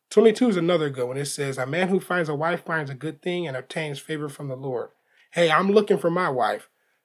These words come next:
This was also written by Solomon. I should say he had, like, three hundred wives, so, um, <laughs> take that, uh, with a grain of salt. But no, you do obtain favor from the Lord, because not only do you have somebody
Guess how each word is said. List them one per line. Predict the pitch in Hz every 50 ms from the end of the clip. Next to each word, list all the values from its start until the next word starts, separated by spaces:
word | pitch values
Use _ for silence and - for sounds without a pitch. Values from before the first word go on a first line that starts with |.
| _ _ _ -
This | 156 185 196
was | 202 196 170
also | 208 214 214 214 190
written | 170 180 185 180 175
by | 156 160 160
Solomon. | 147 - 180 175 175 190 190 180 175
I | 170 170
should | - - 180 170 165
say | - - 180 180
he | 170 170 160
had, | 143 165 156 147
like, | 147 139 135 135 135 - - _ _ -
three | 160 160 151
hundred | 139 156 147 139 143
wives, | 139 139 143 147 143 147 151 147 -
so, | - - - - _ _ _ _ _ _ _
um, | 135 135 123 120 117 107 - _ _ _ _ _
<laughs> | 196 - - - - - - 143 - - 185 165 - - - - _ _ _ _ _ _
take | - 214 185 147 -
that, | 180 160 131 - - _ _ _ _ _ _ _ _ -
uh, | 185 165 156 151 151
with | 151 156 -
a | 147
grain | 135 147 143 139
of | 131 131
salt. | - - 180 - - - - - _ _ _
But | - 175
no, | 190 208 202
you | 165 160 180
do | 175 180 247 240 220 - -
obtain | 170 - - 190 180 165 151
favor | 143 - 165 147 143
from | 131 156 135
the | 127
Lord, | 127 127 127 123 117 -
because | - 131 135 - 139 127 131
not | 143 156 165 180
only | 196 202 202
do | 180 175
you | 175 165
have | 147 160 160 156
somebody | - 170 156 151 147 151 151 143